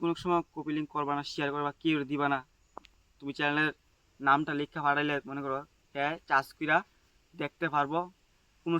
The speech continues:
সমস্যা নাই। কিন্তু তুমি যদি নিজে শেয়ার করো, নিজে কপি লিংক করো, তাহলে কিন্তু তোমার চ্যানেল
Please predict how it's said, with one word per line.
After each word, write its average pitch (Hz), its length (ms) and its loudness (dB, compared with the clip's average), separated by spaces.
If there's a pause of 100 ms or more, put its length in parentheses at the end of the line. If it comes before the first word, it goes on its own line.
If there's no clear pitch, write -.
সমস্যা 147 360 -6
নাই। 117 80 -18 (120)
কিন্তু 151 240 -12
তুমি 151 180 -4
যদি 156 180 -2
নিজে 151 160 -2 (120)
শেয়ার 160 240 2
করো, 156 180 -4
নিজে 151 180 -6
কপি 147 180 -4
লিংক 147 140 -4
করো, 151 120 -6 (480)
তাহলে 147 220 -6
কিন্তু 143 200 -8
তোমার 139 220 -6
চ্যানেল 135 240 -10